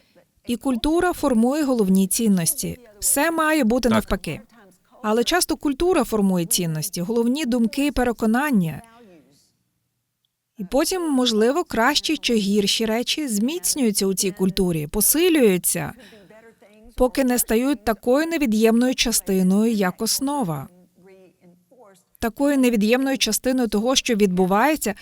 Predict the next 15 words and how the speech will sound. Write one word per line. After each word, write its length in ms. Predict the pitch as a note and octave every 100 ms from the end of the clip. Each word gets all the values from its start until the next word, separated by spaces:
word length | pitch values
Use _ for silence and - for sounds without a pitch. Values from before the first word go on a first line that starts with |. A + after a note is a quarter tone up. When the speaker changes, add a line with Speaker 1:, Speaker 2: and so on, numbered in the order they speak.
| - -
Speaker 1:
що 200 | - A3+
від 160 | G#3 F#3
неї 220 | F#3+ G3+
важко 400 | F#3+ E3+ - G3+
звільнитися. 760 | F#3+ A#3+ D#4+ F4+ A3 - D#3
Speaker 2:
Так. 300 | D3+ E3 G#3+ _ F#3 _ D#4 E4 A#3 A#3+ _ - _ - _
Speaker 1:
Ви 160 | F#3+ A#3
можете 320 | C#4 D4 C4+
навіть 320 | A3 B3+ -
не 100 | A#3
усвідомлювати, 880 | B3 - G#3 A3 D4 C#4+ G#3 F#3 F#3+
що 200 | - G3+
думаєте 520 | F#3 G3 G#3 A3+ B3
саме 320 | - G3 F#3+
так. 440 | G#3 C4 A#3+ -